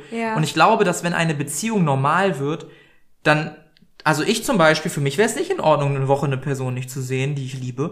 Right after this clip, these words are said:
Speaker 1: Für
Speaker 2: Ich
Speaker 1: mich
Speaker 2: würd,
Speaker 1: auch nicht.
Speaker 2: ich würd schon sagen, wir machen das trotzdem möglich, aber vielleicht wär's nicht mehr dieses, "Ich möchte zu jeder Zeit bei dir sein", sondern ich verbringe gerne mit dir Zeit, aber ich verbringe auch gerne anders Zeit und ich möchte gerne alles möglich machen.
Speaker 1: Nee, das ist was anderes für mich.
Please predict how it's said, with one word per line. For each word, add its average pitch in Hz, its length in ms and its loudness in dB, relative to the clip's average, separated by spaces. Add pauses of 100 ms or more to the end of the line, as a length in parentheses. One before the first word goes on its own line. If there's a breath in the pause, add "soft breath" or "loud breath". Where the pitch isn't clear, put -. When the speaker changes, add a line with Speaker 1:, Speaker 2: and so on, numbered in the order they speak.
(140 loud breath)
Speaker 1:
Für - 100 -10
Speaker 2:
Ich - 60 -6
Speaker 1:
mich - 60 -4
Speaker 2:
würd, 202 140 8
Speaker 1:
auch 330 240 -2
nicht. 180 280 -8
Speaker 2:
ich - 140 -2
würd 175 160 2
schon 277 280 2
sagen, 170 520 4 (280)
wir 165 260 -2
machen 165 240 4
das 139 160 0
trotzdem 190 440 2
möglich, 139 480 0 (220 loud breath)
aber 170 180 6
vielleicht 190 420 4
wär's 185 240 0
nicht 202 160 0
mehr 196 140 2
dieses, 175 320 -2
"Ich 151 60 -4
möchte 180 260 0
zu - 160 -8
jeder 151 260 2
Zeit 196 360 2
bei 139 160 4
dir 135 120 2
sein", 139 240 0
sondern 139 420 0 (520 loud breath)
ich - 80 -6
verbringe 175 360 2
gerne 170 220 4
mit 156 160 -2
dir 202 160 6
Zeit, 127 320 -2 (320 loud breath)
aber 175 280 4
ich - 60 -4
verbringe 160 380 0
auch - 140 -2
gerne 131 260 0
anders 131 440 -4
Zeit - 260 -12
und 127 100 -12
ich 135 80 -6
möchte 143 200 -6
gerne 131 340 -4
alles 139 300 -2
möglich 139 320 -6
machen. 226 120 -2
Speaker 1:
Nee, 277 80 0
das 339 140 -2
ist 311 140 -6
was 311 120 -6
anderes 202 460 -6
für - 140 -12
mich. 196 380 -10